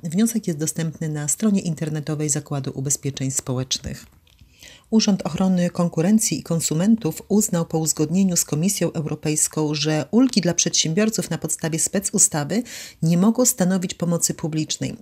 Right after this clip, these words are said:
W tej sytuacji zus mógł opracować i skrócić do jednej strony wniosek dla przedsiębiorców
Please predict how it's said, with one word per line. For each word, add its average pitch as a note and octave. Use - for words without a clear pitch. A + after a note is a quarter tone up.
W -
tej G#3
sytuacji F3
zus G3
mógł E3
opracować F3
i F3+
skrócić F3
do E3
jednej E3+
strony D3
wniosek D#3+
dla D3+
przedsiębiorców D3+